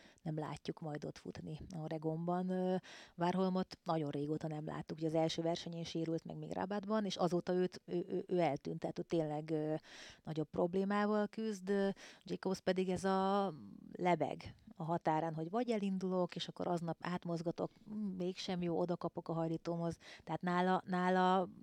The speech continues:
nála szerintem melegebb a pite, mint, mint Várholmnál,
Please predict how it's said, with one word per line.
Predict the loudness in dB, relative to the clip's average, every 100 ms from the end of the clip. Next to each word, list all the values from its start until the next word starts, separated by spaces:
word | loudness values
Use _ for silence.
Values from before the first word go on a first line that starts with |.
| -10
nála | -4 -2 0
szerintem | -2 -2 -2 -2
melegebb | -4 -4 -8 -6
a |
pite, | -8 -8 -6 -6 -6
mint, | -10 -10 -12 -12
mint | -10 -6
Várholmnál, | -4 -4 -2 -2 -2 -4 -8 -4 0 2 2